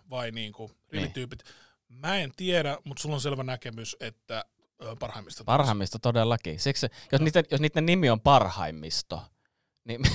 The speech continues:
Speaker 2: <laughs> miksi mä haluais niitä niinku johtamaan?
Speaker 1: Joo. Toi, se on hyvä, että siellä on älykkäitä tyyppejä, mu-, ö, mä en myöskään kannata, että olisi mitään rajoja, että mitä heillä pitäisi.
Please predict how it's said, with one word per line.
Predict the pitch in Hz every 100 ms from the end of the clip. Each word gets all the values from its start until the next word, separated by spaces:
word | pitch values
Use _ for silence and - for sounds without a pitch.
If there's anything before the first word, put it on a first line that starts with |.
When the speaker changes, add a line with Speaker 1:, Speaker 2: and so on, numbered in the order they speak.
| -
Speaker 2:
<laughs> | -
miksi | 247 254 202 214
mä | 202 -
haluais | 208 185 170 -
niitä | 143 147 131 117
niinku | 120 117 117 123 117 - - 214 131
johtamaan? | 120 117 107 - 78 73 80 90 117 _ _
Speaker 1:
Joo. | 143 135 123 _ _ _ _ _ -
Toi, | 151 147 147 147 -
se | - 170
on | 202
hyvä, | 175 180 147
että | 127
siellä | 151 139
on |
älykkäitä | 147 131 135 131 -
tyyppejä, | 127 _ 131 123 - - - _ -
mu-, | 139 151 _
ö, | 165 - 139 135 135 131 - _ _ _ _ _
mä | 156
en | 156
myöskään | 180 - 147
kannata, | 156 151 135
että | 131 _ _
olisi | - 139
mitään | 147 139 127
rajoja, | 131 156 131 110 101 - _ _ _ _ _ _ - _ _ -
että | 127 - 120
mitä | 120 123
heillä | 120 120 113
pitäisi. | 127 120 117 110 -